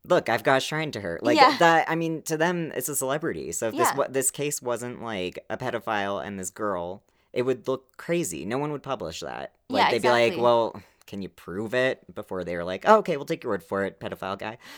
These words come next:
Speaker 1: Like,
Speaker 2: Yeah.
Speaker 1: it's not, it's, like,
Speaker 2: <laughs>
Speaker 1: how reliable is this man? He doesn't sound very reliable to me. <laughs>
Speaker 2: No, I know.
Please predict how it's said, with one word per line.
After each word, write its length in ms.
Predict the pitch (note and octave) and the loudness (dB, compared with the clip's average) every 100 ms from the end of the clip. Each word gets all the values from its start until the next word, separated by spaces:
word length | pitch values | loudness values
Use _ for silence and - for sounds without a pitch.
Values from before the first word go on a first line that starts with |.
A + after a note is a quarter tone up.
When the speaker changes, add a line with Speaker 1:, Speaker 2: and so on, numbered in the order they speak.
| - | 6
Speaker 1:
Like, 180 | D#4+ | 10
Speaker 2:
Yeah. 160 | C4+ F4+ | 12 10
Speaker 1:
it's 80 | F#3 | 10
not, 300 | G3+ G#3 - - - | 8 8 4 -4 -8
it's, 560 | - F#3 E3 F#5+ G5 - | 0 0 4 2 2 2
like, 380 | F3+ F#3+ - - | 0 0 -2 -4
Speaker 2:
<laughs> 180 | D#4+ D#4+ - - - _ _ - | -6 -8 -12 -20 -20 _ _ -8
Speaker 1:
how 280 | - F#3+ G3 | -4 0 2
reliable 540 | G#3 G3 F#3+ G3+ G3 G#3+ | 4 4 4 4 4 2
is 160 | A3+ | 2
this 220 | - A2 - | 0 -2 0
man? 460 | F2+ D#2 E2 G#2 - | -4 -6 -6 -6 -8
He 140 | _ - | _ 0
doesn't 260 | A3+ G#3+ | 2 2
sound 300 | G#3 A3 G#3 | -2 0 0
very 200 | G3+ G#3 G3+ | 2 0 2
reliable 580 | G3 F#3+ B3 G#3 F#3+ | 0 -2 -4 -4 -6
to 120 | F3 - | -4 -2
me. 300 | G#2+ E3 - | 2 2 0
<laughs> 60 | G4 | 2
Speaker 2:
No, 380 | E4 G4 - - _ - | 4 4 0 -10 _ -4
I 300 | C4 C4 C#4 | 0 0 -2
know. 300 | D4 A#3+ A#2 | -2 0 -2